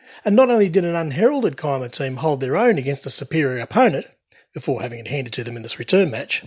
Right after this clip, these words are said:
it was also a fillip for those that played in or watched the matches take place. Within three years, East Sydney's captain, Dave Gregory, was appointed to captain the first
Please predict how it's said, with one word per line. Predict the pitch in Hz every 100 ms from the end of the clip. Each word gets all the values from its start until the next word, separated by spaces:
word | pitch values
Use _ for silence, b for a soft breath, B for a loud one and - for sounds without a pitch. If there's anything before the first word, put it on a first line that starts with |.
| - _ - b b b b b
it |
was | 214 262
also | 269 - 277
a | 202
fillip | - 220 226
for | -
those | 147 143 143
that | 170 185
played | - 240 226
in | 175 180 - _
or | 180 175
watched | 196 196 -
the | 156
matches | 123 - 127
take | - 110 -
place. | 143 113 - - _ _ _ _ _ _ _ b b b
Within | 190 202
three | - 254 247
years, | 185 147 190 - _ 196
East | 202
Sydney's | - 160 143
captain, | - 185 156 127
Dave | 135 135 131
Gregory, | 208 151 139 170 b b b
was | 208
appointed | 233 233 262 262
to | 254
captain | 240 196 185 196 175
the |
first | - 190 208 208